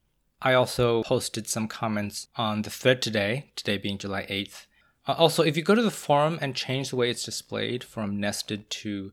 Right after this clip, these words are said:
threaded, you might have a, an easier time following the conversation.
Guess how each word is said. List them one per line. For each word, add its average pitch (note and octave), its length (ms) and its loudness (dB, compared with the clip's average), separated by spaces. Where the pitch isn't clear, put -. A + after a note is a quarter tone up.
threaded, B2 520 0
you A#2 200 -4
might C#3 200 -2
have A2+ 280 -2
a, G#2 260 -4
an B2 180 -2
easier A2+ 200 -4
time G#2+ 220 -2
following G#2+ 360 -2
the G#2 60 -10
conversation. G#2 720 -6